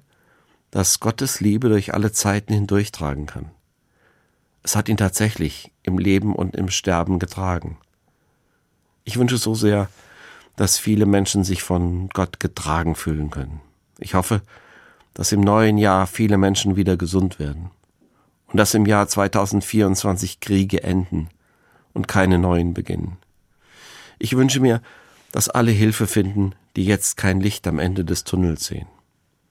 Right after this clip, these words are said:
Hinter meinen Wünschen steckt natürlich die Hoffnung, dass es eine Kraft geben möge, die alles zum Besseren wendet.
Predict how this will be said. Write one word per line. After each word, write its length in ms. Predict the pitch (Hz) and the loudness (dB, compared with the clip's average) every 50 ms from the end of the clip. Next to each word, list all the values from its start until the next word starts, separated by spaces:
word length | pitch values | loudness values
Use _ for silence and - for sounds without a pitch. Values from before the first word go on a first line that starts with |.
| _ _ _ - _ _ _ _ _ _ _ _ _ | _ _ _ -20 _ _ _ _ _ _ _ _ _
Hinter 280 | - - 101 101 113 101 | -2 0 2 4 4 4
meinen 320 | 98 101 98 92 92 90 | 4 4 4 2 2 2
Wünschen 380 | 98 104 107 107 - 107 101 95 | 2 2 2 0 0 0 0 0
steckt 260 | - - 104 98 - | 0 -2 -2 0 0
natürlich 340 | 98 92 - 104 95 92 - | -2 -2 0 -2 -4 -4 -2
die 120 | - 95 | -2 0
Hoffnung, 420 | 95 98 95 - 104 101 101 101 104 _ _ _ _ _ _ _ _ _ _ _ _ _ _ _ _ - | 0 0 0 0 0 0 0 -2 -4 _ _ _ _ _ _ _ _ _ _ _ _ _ _ _ _ -6
dass 160 | - 104 101 | -4 -2 0
es 100 | 110 107 | 0 2
eine 220 | 110 101 104 107 | 2 2 2 0
Kraft 440 | 104 - - 101 104 113 - - - | -2 -4 -4 -4 -2 -2 -4 -8 -4
geben 280 | - 90 87 82 90 92 | 0 0 2 2 2 2
möge, 380 | 92 92 95 92 104 101 104 - _ _ _ - | 2 2 2 0 0 -2 -4 -6 _ _ _ -8
die 100 | - - | -6 -4
alles 320 | - 90 98 104 101 - - | -2 0 0 0 0 -2 -2
zum 220 | - 104 98 92 | 0 0 -2 -2
Besseren 560 | - - 98 90 - - 87 90 82 78 78 | -2 -2 -2 -2 0 -2 -2 -2 -4 -4 -4
wendet. 420 | 80 76 73 78 65 80 - - | -4 -6 -6 -8 -8 -10 -12 -16